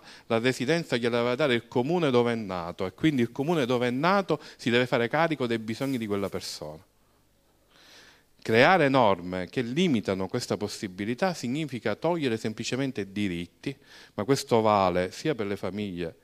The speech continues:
che sono nate e cresciute qui, sia per quelle che sono venute dagli altri paesi, perché anche, anche altre leggi provano a limitare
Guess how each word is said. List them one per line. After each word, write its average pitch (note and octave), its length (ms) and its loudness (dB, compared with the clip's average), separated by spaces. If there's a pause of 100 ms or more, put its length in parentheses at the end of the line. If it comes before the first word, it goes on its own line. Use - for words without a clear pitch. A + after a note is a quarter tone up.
(380)
che F#2+ 120 -8
sono F#2+ 300 -4 (100)
nate G2 320 0
e - 60 -8
cresciute G2+ 540 -4
qui, F3+ 160 0
sia G3 180 0
per B2+ 140 -2
quelle G#2+ 220 -2
che G#2 100 -8
sono A2 240 -6
venute F#2+ 500 -6 (300)
dagli F#2+ 220 -2
altri F#2 300 -4
paesi, E2 500 -6
perché C3 240 -4
anche, D3+ 320 -4 (580)
anche D#3 400 0
altre C#3+ 340 4
leggi C#3+ 380 4
provano A2+ 380 0
a - 20 0
limitare A#2 960 2